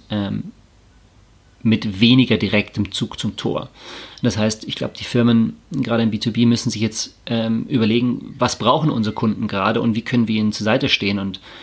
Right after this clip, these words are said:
ich glaube, ähm, äh, es gibt w-, weniger Sachen, die so schwierig zu kapieren sind wie deutsche Bürokratie. Und, ähm, den Leuten jetzt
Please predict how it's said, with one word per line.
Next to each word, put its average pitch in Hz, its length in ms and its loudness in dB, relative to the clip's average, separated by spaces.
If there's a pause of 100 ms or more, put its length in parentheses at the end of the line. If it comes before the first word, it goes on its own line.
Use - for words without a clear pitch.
(360)
ich - 160 -2
glaube, 117 440 2 (160)
ähm, 107 340 2 (460)
äh, - 80 -4 (320)
es - 160 -4
gibt - 240 -2
w-, 110 40 -8 (300)
weniger 127 360 4
Sachen, 120 260 0
die 113 100 0
so 123 500 -2 (280)
schwierig 131 520 2
zu 123 100 -4
kapieren 135 440 0
sind 120 200 0
wie 117 80 -2
deutsche 113 340 -2
Bürokratie. 123 800 -6 (640)
Und, 117 460 0
ähm, 110 340 -4
den 123 220 0
Leuten 135 580 4
jetzt 131 600 -4